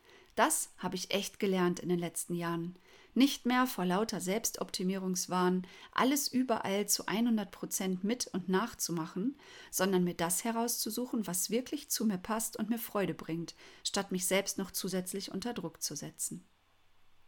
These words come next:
Der Monat der Entscheidungen. In diesem Monat standen drei wichtige Entscheidungen an, zwei private und eine berufliche, von der ich dir erzählen möchte. Bis März zwanzig zwanzig habe ich sehr erfolgreich als Konzertsängerin und Gesangspädagogin gearbeitet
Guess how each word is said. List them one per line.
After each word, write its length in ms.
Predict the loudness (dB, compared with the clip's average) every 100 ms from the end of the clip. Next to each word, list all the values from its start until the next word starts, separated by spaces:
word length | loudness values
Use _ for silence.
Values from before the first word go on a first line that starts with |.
| -20 -20 -20 -20 -20 -20 -2 6
Der 100 | 8
Monat 400 | 10 8 6 2
der 100 | 0
Entscheidungen. 800 | 0 0 -2 -2 -2 -4 -6 -10 _ _ _ _ -2
In 80 | 2
diesem 240 | 4 4
Monat 320 | 4 4 2
standen 360 | 0 0 0 0
drei 260 | 0 0 -2
wichtige 320 | -4 -4 -2
Entscheidungen 600 | -2 0 0 0 -2 -4
an, 280 | -4 -6 -10 -20 -20 -8
zwei 220 | -2 -2
private 560 | -2 -4 0 0 0
und 140 | -2 0
eine 220 | 0 -2
berufliche, 520 | -2 -4 -2 -2 -4
von 220 | -4 -2
der 100 | -2
ich 120 | -4 -6
dir 100 | -6
erzählen 440 | -4 -4 -2 -2
möchte. 440 | -4 -6 -10 -12 -14 _ _ -20 -20 -20 -20 0
Bis 160 | 2
März 400 | 4 2 2 0
zwanzig 400 | 2 0 -2 -4
zwanzig 460 | -2 0 0 -2 -2
habe 160 | -2 0
ich 80 |
sehr 160 | 2 0
erfolgreich 640 | 0 -2 -2 -2 -4 -4 -4
als 180 | -4
Konzertsängerin 920 | -4 -2 0 0 -2 -2 -2 0 0 -2
und 100 | -2
Gesangspädagogin 920 | 0 2 0 -2 -4 -2 -2 0 0
gearbeitet 720 | 0 -2 -2 -2 -4 -6 -8